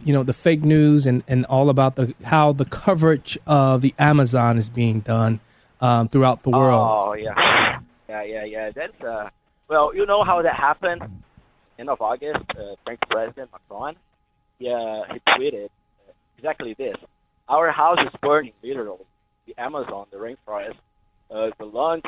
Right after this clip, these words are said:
Speaker 2: which produces seventy percent of our planet's oxygen is on fire. And it's a national pride." I mean, that's the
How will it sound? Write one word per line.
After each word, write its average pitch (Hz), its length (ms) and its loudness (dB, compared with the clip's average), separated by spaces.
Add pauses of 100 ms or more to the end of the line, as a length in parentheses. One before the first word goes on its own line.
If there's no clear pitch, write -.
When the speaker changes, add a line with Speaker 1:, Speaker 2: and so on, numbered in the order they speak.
(120)
Speaker 2:
which 117 140 -10 (100)
produces 127 380 -14 (120)
seventy 143 280 -8
percent 127 360 -14
of 117 180 -14
our 117 160 -8
planet's 131 440 -16
oxygen 120 380 -10
is - 220 -20
on - 60 -20 (180)
fire. 110 180 -14
And - 600 -20
it's 117 140 -20
a 113 140 -20
national 123 340 -8 (100)
pride." - 840 -20
I 123 60 -20
mean, 117 100 -20 (300)
that's 160 180 -12 (100)
the 160 80 -10